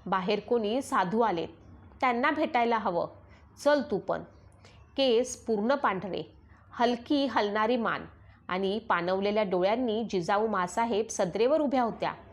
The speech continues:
आऊसाहेबांना बघता शिवाजी महाराज लगबगीने उभे राहिले. आऊसाहेब लांबूनच नजर बारीक करून सर्व साधूंना पाहत एक एक पाऊल टाकत होत्या.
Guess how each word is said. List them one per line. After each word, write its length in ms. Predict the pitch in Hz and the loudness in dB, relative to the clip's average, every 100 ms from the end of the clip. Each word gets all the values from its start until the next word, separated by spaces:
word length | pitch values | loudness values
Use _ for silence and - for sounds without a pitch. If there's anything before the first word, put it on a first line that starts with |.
| - - - - - - | -20 -20 -20 -20 -8 2
आऊसाहेबांना 680 | 262 320 453 359 359 349 349 | 4 4 4 4 4 2 2
बघता 400 | 320 320 240 254 | 2 0 0 2
शिवाजी 420 | 262 220 220 226 | 2 2 2 0
महाराज 440 | 262 320 208 226 208 | 0 2 2 0 0
लगबगीने 520 | 202 175 214 233 277 | 0 0 0 0 2
उभे 240 | 294 214 220 | 2 2 0
राहिले. 300 | 185 - - - - - - - - | -2 -6 -10 -16 -20 -20 -20 -12 0
आऊसाहेब 680 | 175 175 202 240 240 214 254 | 0 0 0 2 4 2 2
लांबूनच 760 | 214 180 185 214 262 220 247 - | 2 0 2 0 2 2 0 -2
नजर 380 | 214 202 185 262 | 0 0 2 0
बारीक 320 | 233 214 202 | 2 0 -2
करून 320 | 202 247 202 220 | -2 0 0 -2
सर्व 380 | - 247 254 | 0 0 2
साधूंना 460 | 320 226 190 202 185 | 2 0 0 -2 -2
पाहत 320 | - 165 165 - - - - - - | -2 -4 -4 -6 -12 -20 -20 -12 0
एक 300 | 294 339 381 | 2 2 0
एक 200 | - - | 0 2
पाऊल 220 | 214 208 | 2 2
टाकत 420 | 214 220 196 208 196 | 0 -2 0 0 -2
होत्या. 280 | 175 - | -6 -4